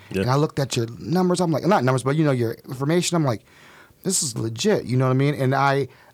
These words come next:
Speaker 2: am weary about going out and doing interviews or anything like that because you're like, "I don't know." But just listen
Speaker 1: Mm-hmm.
Speaker 2: to all the work you have in the past and what you're doing now. Kudos to you, sir.
Speaker 1: Thank you.
Speaker 2: Uh, when I, true story,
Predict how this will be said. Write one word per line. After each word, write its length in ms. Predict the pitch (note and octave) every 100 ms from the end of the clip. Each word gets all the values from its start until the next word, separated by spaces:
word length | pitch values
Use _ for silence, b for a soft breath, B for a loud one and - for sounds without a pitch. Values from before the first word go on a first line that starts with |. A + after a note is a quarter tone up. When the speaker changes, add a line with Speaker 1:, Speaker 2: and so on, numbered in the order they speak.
| -
Speaker 2:
am 140 | C3
weary 260 | D#3+ E3+ D#3+
about 260 | C3+ C3
going 260 | B2 C3 C3
out 260 | B2+ C3
and 200 | - A#2+
doing 260 | A#2 B2 B2
interviews 480 | A#2+ A2 A#2+ A#2+ A#2+
or 40 |
anything 160 | A#2+ A#2
like 200 | A2 -
that 280 | E3 C#3+ A#2
because 240 | - C#3+
you're 120 | F#3+
like, 220 | F3+ F3
"I 60 | G3+
don't 140 | F3 E2+
know." 220 | - - _ B B B -
But 280 | E3 D#3+ C3+
just 260 | F#3 D3
listen 360 | C#3 D3 C#3 F#3
Speaker 1:
Mm-hmm. 200 | F3 E3
Speaker 2:
to 100 | D3+
all 160 | C#3+ D#3
the 100 | D3
work 200 | C#3 -
you 120 | C#3
have 420 | C3 C3 B2 A#2+ - - -
in 80 | A2
the 60 |
past 480 | G#2 - C3 C3 B2+
and 80 | A#2+
what 140 | A#2
you're 80 | A#2+
doing 320 | A2 A2+ A2
now. 340 | C3 C#3 C3+ B2+ B B B B
Kudos 300 | - D#3 D3
to 140 | - B2+
you, 60 | A#2+
sir. 280 | - - -
Speaker 1:
Thank 160 | - F#2
you. 60 | - - -
Speaker 2:
Uh, 220 | B2 A2+
when 240 | A2 B2+ C#3
I, 320 | F3 B3 - _ _ _ - -
true 160 | - A3+
story, 340 | - C3+ F#2